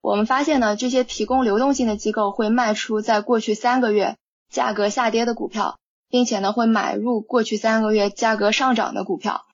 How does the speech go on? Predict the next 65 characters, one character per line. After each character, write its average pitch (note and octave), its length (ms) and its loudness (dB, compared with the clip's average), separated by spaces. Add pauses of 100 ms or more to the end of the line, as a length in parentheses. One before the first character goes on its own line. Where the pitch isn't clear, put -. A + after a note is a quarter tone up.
(300)
我 G#3 180 0
们 G#3+ 120 0
之 D4 140 0
前 B3+ 200 0
谈 G#3 240 -2
到 C4 120 2
的 A#3 80 2
这 A#3+ 120 -2
个 A3+ 100 2
短 G#3 200 0
期 B3 160 0
反 G#3+ 220 0
转 G#3+ 160 0
效 A#3+ 200 0
应 A3 120 0
呢， G3 160 -2
其 G#3+ 220 -2
实 G#3+ 160 -2
就 A3+ 120 2
集 G3+ 240 0
中 B3+ 260 2
体 - 200 -2
现 B3+ 200 0
在 A3 120 2
那 G#3+ 140 2
些 G#3 280 2
前 G#3+ 280 0
三 B3+ 240 0
个 A#3+ 80 0
月 G3+ 220 0
价 A3 280 -2
格 G3+ 220 0
下 G#3+ 240 0
跌 A3 160 2
的 A3 80 0
股 G3+ 140 -6
票 G3+ 180 -2
上， - 240 -6 (240)
也 G3 140 2
就 G#3+ 140 4
是 A3 100 4
说 G#3+ 200 2
这 A3 100 2
些 G#3+ 340 2
机 A#3+ 120 0
构 A#3 140 2
投 G#3 160 0
资 A3 120 0
者 G#3+ 160 0
退 A#3 200 0
出 A3+ 180 -2
了， G#3 240 0
然 G3+ 140 0
后 G3+ 140 0
流 G3 160 4
动 A3 180 4
性 G#3 280 0
造 G#3+ 180 2
成 G3 200 -2
了 F#3+ 180 0
这 G3 140 0
个， G#2 320 -2
嗯， G3 160 0
降 G#3+ 260 0
低， A3+ 280 2